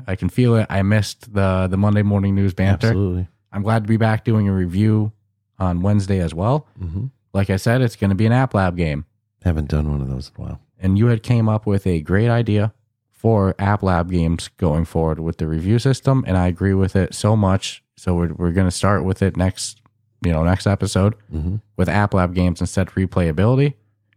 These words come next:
Speaker 1: We're gonna switch that to store worthiness.
Speaker 2: Store worthiness.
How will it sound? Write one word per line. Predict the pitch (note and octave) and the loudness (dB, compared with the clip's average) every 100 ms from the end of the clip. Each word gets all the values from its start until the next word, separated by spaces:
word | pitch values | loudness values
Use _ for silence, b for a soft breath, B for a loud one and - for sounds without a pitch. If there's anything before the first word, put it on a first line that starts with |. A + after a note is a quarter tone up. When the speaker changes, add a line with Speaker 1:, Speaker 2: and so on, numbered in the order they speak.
| _ _ | _ _
Speaker 1:
We're | F2+ | -4
gonna | F2+ E2+ | -2 -2
switch | - G2 - | -2 -2 0
that | F#2+ | -2
to | - | -2
store | - - A2+ A#2+ A#2 A2+ | -8 -2 2 2 4 2
worthiness. | G2+ G2+ E2+ C#2+ B1 - | 2 2 0 -2 -4 -8
Speaker 2:
Store | - - F2 F2 | -10 -4 -2 -2
worthiness. | F2 E2+ A#1+ D#2+ - | -2 -2 -6 -10 -18